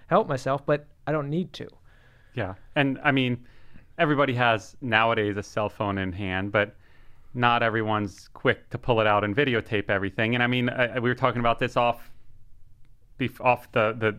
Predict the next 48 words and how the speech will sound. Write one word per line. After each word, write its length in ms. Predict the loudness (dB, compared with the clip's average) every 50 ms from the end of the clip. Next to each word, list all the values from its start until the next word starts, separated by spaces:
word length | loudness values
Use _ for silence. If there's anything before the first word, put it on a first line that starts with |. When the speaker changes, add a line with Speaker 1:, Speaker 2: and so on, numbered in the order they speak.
| -4 -4
Speaker 2:
the 80 | -4
recording 420 | -4 -4 -4 -2 0 0 0 0 0
before 200 | -2 -2 -4 -2
we 40 | 0
got 140 | 0 -2 0
started, 240 | 0 0 0 0 0
but 180 | -2 -4 -4 -8 -18 -18 -18 -18 -20 -20 -20 -20 -20 -20 _ -16 -6
they 80 | -6 -6
proved 280 | 0 2 0 0 2
cases 340 | 0 0 0 0 -2 -6 -4
in 60 | -2
the 60 | -4 -2
fifties. 580 | 0 0 0 0 -2 -2 -2 -2 -2 -2 -4 -2
Speaker 1:
Yeah. 180 | 0 0 0 -2 -8 -14 -18 -20 -10 -6
I 80 | -2 0
mean, 280 | 0 0 0 -2 -4 -8 -6
we, 240 | -4 -2 -2 -2 -4 -10 -20 -20 -20 -20 -20 -20 -20 -20 -20 -20
s-, 160 | -18 -16 -14 -4 0
obviously 340 | 2 4 4 4 2 2 -6
cell 180 | -4 -2 -4
phones 260 | -2 -4 -6 -6 -6 -6
are 100 | -8 -8
a 60 | -4
very 280 | 0 2 4 4 4
new 180 | 2 -2 -6 -8
thing. 320 | -12 -14 -16 -16 -16 -16 -18 -20 -20 -20 -20 -20 -20 -20 -20 -20 _ -20 -20 -20 -20 -10
Video 420 | 0 0 2 4 6 4 4 4
is 160 | 0 -4 -6 -8
a 80 | -8
somewhat 540 | -8 -4 0 0 2 4 4 2 0 -2 -4
new 180 | -6 -6 -6 -6
thing 300 | -6 -8 -8 -6 -4 -4
in 80 | -6
the 60 | -6
scheme 380 | -6 -10 -8 -6 -4 -4 -2 -2
of 160 | -4 -4 -4
how 140 | -4 -4 -2
long 220 | -2 -2 -2 -2
we've 120 | -2 -4 -4
been 80 | -4
doing 200 | -4 -6 -6 -8
criminal 340 | -6 -4 -4 -4 -2 -4 -6
defense 400 | -6 -8 -4 -4 -2 -2 -4 -6
and 80 | -10 -10
criminal 280 | -8 -6 -4 -4 -4
law 200 | -2 -2 -2 -2
here 260 | -2 -2 -2 -2 -2 -2
in, 260 | -4 -4 -6 -8